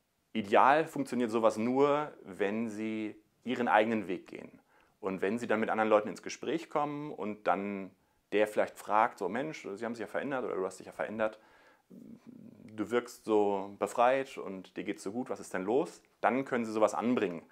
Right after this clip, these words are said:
und sagen, „Hier, ich habe bestimmte Sachen für mich angewandt.“ Und wenn der dann nachfragt, dann können Sie natürlich auch Sachen empfehlen. Aber nochmal, seien Sie sehr zurückhaltend damit, das anderen Leuten so zu erzählen. Ja, also machen Sie es nicht so wie ich,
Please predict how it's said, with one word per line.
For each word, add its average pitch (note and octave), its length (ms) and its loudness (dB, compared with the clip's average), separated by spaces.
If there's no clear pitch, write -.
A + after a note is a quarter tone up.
und F2+ 100 -14
sagen, F#2+ 320 0
„Hier, G#2+ 180 -4
ich A2+ 100 -8
habe A2+ 120 -8
bestimmte - 320 -8
Sachen A2+ 260 -2
für C3+ 100 -10
mich B2 180 -4
angewandt.“ B2 560 -4
Und G2 140 -6
wenn G2+ 140 0
der G2+ 100 6
dann G2 160 6
nachfragt, G#2+ 580 2
dann G2+ 180 2
können A2+ 180 0
Sie G#2 60 -6
natürlich F#2+ 300 -6
auch F#2 80 -4
Sachen F#2 220 -4
empfehlen. E2+ 520 -4
Aber A#2+ 280 6
nochmal, C3 680 2
seien G2 320 0
Sie A2 100 -2
sehr G#2+ 280 2
zurückhaltend A2 640 2
damit, E2 340 -4
das - 200 -4
anderen G#2+ 260 2
Leuten A2 220 6
so G#2 160 -2
zu - 180 -4
erzählen. F#2+ 540 2
Ja, C#3 200 -10
also F2 320 -4
machen C3 180 8
Sie B2+ 60 2
es A#2 60 -2
nicht E3 120 -2
so D#3 100 0
wie A#2+ 100 -2
ich, - 280 -6